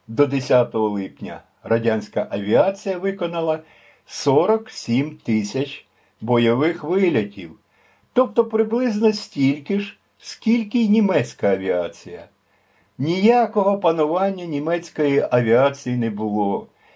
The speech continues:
Бої відбувалися на рівних, і тому теза, що радянське танкове угрупування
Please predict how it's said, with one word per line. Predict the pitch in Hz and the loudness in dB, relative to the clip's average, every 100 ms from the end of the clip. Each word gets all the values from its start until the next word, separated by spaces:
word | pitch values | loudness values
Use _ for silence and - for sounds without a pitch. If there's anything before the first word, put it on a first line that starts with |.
| _ _ | _ _
Бої | 127 156 202 | 0 2 2
відбувалися | 208 180 156 165 185 196 190 - 160 | 0 -2 -2 2 4 4 0 -4 -2
на | 139 | 0
рівних, | 123 151 143 104 87 - _ _ _ _ | 0 0 0 -2 -4 -12 _ _ _ _
і | 151 | -2
тому | 160 180 180 175 | 2 0 0 -6
теза, | 175 190 196 175 120 113 | 0 2 4 2 0 -2
що | 101 - 117 | -2 -4 0
радянське | 117 117 143 143 113 - 107 | 2 4 4 4 0 -10 -4
танкове | - 117 107 - 95 92 | 2 2 2 -6 -6 -6
угрупування | - 98 98 104 113 120 120 107 98 90 | -8 -8 -6 -6 -4 0 2 0 -4 -8